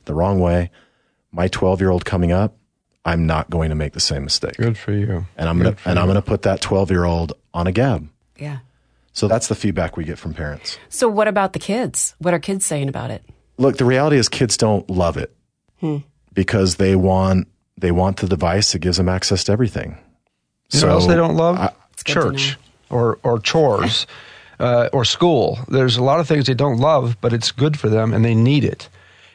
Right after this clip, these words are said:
Speaker 2: And they're gonna
Speaker 1: Exactly.
Speaker 2: appreciate their parents when they're thirty, thirty-five years old and they're not addicted to porn or they're not, they're not in their third marriage or whatever the case may be. You're obviously very passionate about this,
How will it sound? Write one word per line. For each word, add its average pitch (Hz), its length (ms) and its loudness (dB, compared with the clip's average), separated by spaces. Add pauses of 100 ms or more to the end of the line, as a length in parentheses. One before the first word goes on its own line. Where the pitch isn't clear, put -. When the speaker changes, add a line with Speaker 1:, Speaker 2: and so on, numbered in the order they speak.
Speaker 2:
And 113 380 0
they're 202 100 2
gonna 185 120 2 (100)
Speaker 1:
Exactly. 127 120 4 (140)
Speaker 2:
appreciate 156 300 2
their 131 100 0
parents 123 500 0 (300)
when 110 140 2
they're 117 100 2
thirty, 131 340 2
thirty-five 123 460 0
years 113 160 4
old 107 240 2
and 113 80 4
they're 110 80 4
not 113 140 4
addicted 104 400 0
to - 60 -2
porn 101 440 0
or 104 160 0
they're 104 80 0
not, 110 240 0
they're 110 180 -2
not 110 260 -2
in 107 40 0
their 101 100 2
third 110 320 0
marriage 101 420 0
or 104 80 0
whatever 107 200 0
the 101 80 -4
case 104 260 -2
may 98 140 -2
be. 101 340 0 (460)
You're 120 220 2
obviously 156 360 2
very 135 220 2
passionate 127 480 0
about 120 260 0
this, 120 380 0